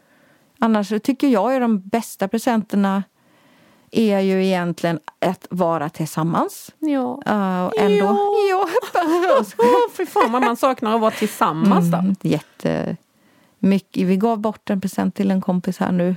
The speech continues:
Speaker 1: som fyllde år. Med fyra stycken så här. Eh, han är amerikan så här.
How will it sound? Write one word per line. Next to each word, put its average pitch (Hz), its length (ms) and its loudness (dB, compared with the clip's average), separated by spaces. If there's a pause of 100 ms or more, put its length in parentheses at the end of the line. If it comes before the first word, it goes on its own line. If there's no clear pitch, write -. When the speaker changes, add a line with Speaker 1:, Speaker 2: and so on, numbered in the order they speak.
Speaker 1:
som 185 180 -2
fyllde 175 240 0
år. 151 200 -2 (720)
Med 190 200 2
fyra 202 380 2
stycken 180 340 -4
så - 100 -4
här. - 200 -2 (680)
Eh, 180 680 0
han 180 140 2
är 170 40 0
amerikan 175 500 -2
så - 120 -10
här. - 160 -6